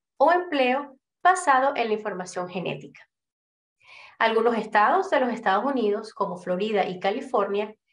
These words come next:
han ampliado las protecciones de gina para sus residentes. Su asesor genético puede discutir este tema con usted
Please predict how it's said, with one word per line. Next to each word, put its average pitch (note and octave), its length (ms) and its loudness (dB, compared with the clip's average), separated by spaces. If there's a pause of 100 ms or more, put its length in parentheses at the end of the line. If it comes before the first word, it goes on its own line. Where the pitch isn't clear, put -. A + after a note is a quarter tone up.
(140)
han A#3+ 180 2
ampliado C#4 520 2
las G#4 240 2
protecciones A#3+ 580 -6
de D4+ 140 -8
gina G#3 380 -2
para F#3+ 220 2
sus B3+ 220 -6
residentes. - 800 -8 (920)
Su - 140 -2
asesor A3 320 -4
genético B3 800 0
puede A3+ 240 2
discutir A3 460 -2
este G3 220 -4
tema G3+ 300 -4
con F#3 140 -6
usted C#4+ 400 -2